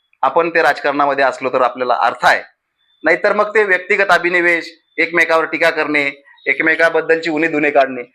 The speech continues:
हा काही राजकारणाचा भाग असू शकत नाही. आपण एक व्हिजनच्या दिशेनं गेलं पाहिजे, चांगल्या कामाच्या दिशेनं गेलं पाहिजे,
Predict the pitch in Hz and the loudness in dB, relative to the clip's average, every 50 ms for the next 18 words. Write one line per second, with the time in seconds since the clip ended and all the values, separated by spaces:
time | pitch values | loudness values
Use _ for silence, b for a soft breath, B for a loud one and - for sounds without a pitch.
0 | b b b - 175 208 - 214 208 190 175 170 - - 165 156 156 151 151 143 | b b b 0 0 2 2 2 2 2 2 0 0 -2 -2 0 0 0 0 2
1 | 139 131 127 127 120 - 127 113 120 107 - 107 - 120 139 185 - _ B B | 2 2 2 0 -4 -4 -6 -10 -8 -8 -8 -8 -10 -10 -12 -12 -14 _ B B
2 | B B B B 156 - 196 202 214 214 214 - 143 147 143 190 214 233 233 233 | B B B B 0 2 2 2 2 0 -2 -2 -2 0 2 2 2 2 2 0
3 | 214 208 190 - 190 175 170 170 160 156 143 143 147 143 113 107 101 123 135 - | 0 0 -2 -4 -2 -2 0 0 0 0 0 0 2 0 -2 -2 -4 -10 -12 -12
4 | B B B B B B B B B B _ - 151 147 156 170 180 190 196 196 | B B B B B B B B B B _ 0 0 2 2 4 4 4 4 2
5 | 190 - - - _ _ _ _ _ - 143 143 160 202 214 214 240 220 208 185 | 0 -2 -6 -16 _ _ _ _ _ 0 0 2 2 2 2 2 2 0 0 -4
6 | - 190 170 165 160 151 147 139 139 135 131 110 107 101 131 | -2 -2 0 0 0 0 0 -2 0 0 0 -2 -2 -2 -8